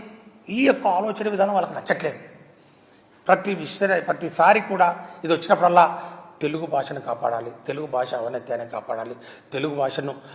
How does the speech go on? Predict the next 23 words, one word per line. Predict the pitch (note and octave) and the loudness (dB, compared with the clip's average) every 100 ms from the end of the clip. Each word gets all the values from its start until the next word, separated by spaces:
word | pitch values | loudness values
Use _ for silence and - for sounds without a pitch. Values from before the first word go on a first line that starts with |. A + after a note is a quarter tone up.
| - | -12
మనం, | B2+ B2+ | -8 -6
మనం | B2 A#2+ | -6 -6
ప్రొటెక్ట్ | A#2+ A#2+ - | -4 -4 -4
చేయాల్సినటువంటి | A#2 A#2 A#2+ A2+ A2+ G#2+ | -4 -4 -4 -6 -6 -8
బాధ్యత | G2+ A#2+ A#2+ | -8 -8 -10
ఉంది. | A#2 A#2 B2 _ _ _ - | -14 -16 -20 _ _ _ -12
అవునయ్యా, | A2+ D3+ B2 B2 A#2+ | -10 -8 -8 -10 -10
ఎవరు, | A#2+ C3 - - | -10 -10 -12 -14
అందరి | A#2+ C3+ A3+ | -10 -6 -6
మీద | C4 | -4
ఉంది | A#3+ | -4
బాధ్యత. | D#3+ B2 A2+ - G3+ - - - - | 0 -2 -2 -6 -8 -8 -20 -20 -2
కార్పొరేట్ | C#3 D#3+ F#3+ G3 | 2 2 2 -2
కాలేజీల్లో | E3 D3+ C#3 A#2+ B2 | 0 -2 -4 -6 -6
కానివ్వండి, | A#2+ A#2+ D3 D#3+ G3+ G3+ - - B2+ | -4 -6 -8 -6 -6 -6 -14 -10 -4
మరి | C3 C3 C3 C3 C3 C3 - - | -2 -2 -4 -6 -10 -12 -18 -10
ఈ | |
ఇంటర్నేషనల్ | C3+ B2+ E3 F3 F3+ | -8 -6 -6 -6 -8
స్కూల్స్ | - - D3+ | -10 -8 -6
కానివ్వండి, | - B2 A#2+ B2 E3+ | -4 -4 -4 -6 -6
ప్రైవేట్ | B2 B2 E3+ | -8 -6 -8
స్కూల్స్లో | - D#3 C#3 | -10 -12 -10
కానివ్వండి, | C3 B2+ B2 B2 C#3+ G3 | -6 -6 -6 -8 -8 -12